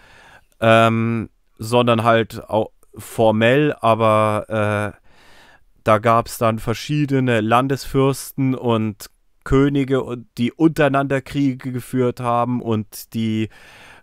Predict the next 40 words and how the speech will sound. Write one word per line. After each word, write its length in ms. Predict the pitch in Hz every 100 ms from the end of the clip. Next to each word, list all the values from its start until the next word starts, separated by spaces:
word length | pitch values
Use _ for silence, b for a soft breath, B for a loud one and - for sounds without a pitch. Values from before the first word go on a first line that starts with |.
| _
äh, 260 | 117 113 82
nur 460 | 120 135 127 113
wenig 460 | 139 170 170 139 -
gemeinsame 520 | 135 123 131 123 123
Institutionen 1080 | 131 131 - 123 127 117 - 120 120 120 113
hatten 340 | 113 - 123
und 320 | 120 127 120 127
dann 500 | 123 123 120 117 123
noch 200 | 120 -
die 160 | 120
Sache, 640 | 110 123 120 - 113 107 90
äh, 100 | 107
mit 300 | 101 113 131
dem 100 | 123
Norddeutschen 680 | 117 113 - 110 - 117
Bund 440 | 107 101 101 101 -
und 340 | 143 131 -
dann 260 | 123 120 107
die 240 | 113 104
Reichsgründung 880 | 101 110 101 98 - 104 101 101 117
und 400 | 127 143 - - B B B B B
also 240 | 120 123
ein 180 | 120 127
ewiges 440 | 135 143 143 131
Hin 160 | 127 127
und 140 | 123
Her. 180 | 139 139
Also 160 | 113 120
die 160 | 117
deutsche 340 | 113 123 135 131
Geschichte 540 | 123 - 143 - -
ist, 280 | 123 131 -
finde 220 | - 131
ich, 100 | 123
sehr 380 | - 123 139 143
reich 520 | 123 123 139 - -
an 160 | 117 117
Abwechslung 880 | 120 131 131 127 - - 131 135 131
und 580 | - 120 120 117 -
an, 520 | 113 113 117 113 113